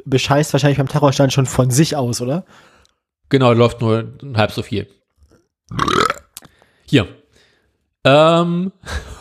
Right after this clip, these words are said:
Speaker 2: <laughs> Gibt natürlich eine Liste, kannst dir quasi gucken, welches Auto davon betroffen ist. Ähm.
Speaker 1: Wahrscheinlich, also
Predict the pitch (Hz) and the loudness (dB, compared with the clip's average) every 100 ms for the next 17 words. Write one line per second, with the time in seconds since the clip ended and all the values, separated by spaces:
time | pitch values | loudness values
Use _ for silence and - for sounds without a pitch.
0 | 113 - - 113 - 107 - 117 - _ | -10 -10 -16 -10 -4 -4 -4 -10 -12 _
1 | - _ - 170 160 165 139 123 160 - | -20 _ -4 -2 0 0 0 0 -2 0
2 | 170 - 135 120 147 135 135 - 165 139 | 0 0 -4 -2 0 0 0 -2 -4 -2
3 | - - 131 123 139 123 - 123 147 202 | -4 -4 -4 -2 -2 -6 -6 -8 -8 -10
4 | - - _ _ _ _ _ _ _ _ | -12 -20 _ _ _ _ _ _ _ _
5 | - _ _ _ _ _ _ _ _ _ | -20 _ _ _ _ _ _ _ _ _
6 | _ - 131 143 156 170 180 302 254 - | _ -2 2 4 4 0 -2 -6 -6 -4
7 | 139 160 165 147 | -2 0 0 -4